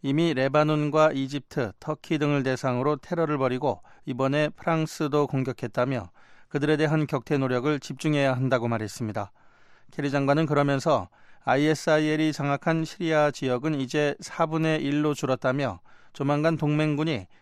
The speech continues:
공세를 강화할 것으로 확신한다고 강조했습니다. 한편 프랑스군은 오늘로 이틀째 시리아 내 아이에스아이엘 근거지 라카 지역에 집중 공습을 가했으며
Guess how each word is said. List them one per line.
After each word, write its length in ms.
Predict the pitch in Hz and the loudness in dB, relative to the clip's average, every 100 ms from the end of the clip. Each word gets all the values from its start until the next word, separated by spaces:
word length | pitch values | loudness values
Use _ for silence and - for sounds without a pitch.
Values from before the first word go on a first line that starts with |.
| - | -6
공세를 600 | 143 143 - 143 156 156 | -2 0 0 0 0 -2
강화할 500 | - 143 151 143 139 | -2 2 4 4 0
것으로 480 | - 123 - 143 143 | -2 -4 -2 -4 -4
확신한다고 680 | - - 156 143 127 110 107 | -8 -4 -2 0 -2 -4 -4
강조했습니다. 760 | 135 127 117 - 110 104 101 - - - - - - - - - | -2 -2 -2 -4 -8 -8 -10 -14 -20 -20 -20 -20 -20 -20 -20 -8
한편 380 | 160 170 170 170 | -2 0 0 2
프랑스군은 800 | 180 175 - 180 170 165 180 175 | 2 2 0 -2 0 0 0 2
오늘로 420 | 156 165 170 160 | 2 2 2 2
이틀째 600 | 143 160 143 160 135 95 | -2 -4 -4 -2 -2 -2
시리아 420 | - 160 156 147 | -8 -4 0 0
내 120 | 151 165 | 2 2
아이에스아이엘 840 | 127 143 151 147 151 143 143 139 | 2 2 -2 -2 -2 -2 0 -2
근거지 480 | - 131 123 127 151 | -4 -4 -4 -4 0
라카 400 | 127 123 - 143 | 0 0 0 0
지역에 540 | 135 131 123 139 139 131 | 0 -2 -2 -4 -4 -6
집중 460 | 131 - 151 143 | -14 -6 -4 -2
공습을 480 | 131 143 143 147 139 | -2 -2 0 0 0
가했으며 580 | 127 120 110 135 123 | 0 -2 -2 -4 -4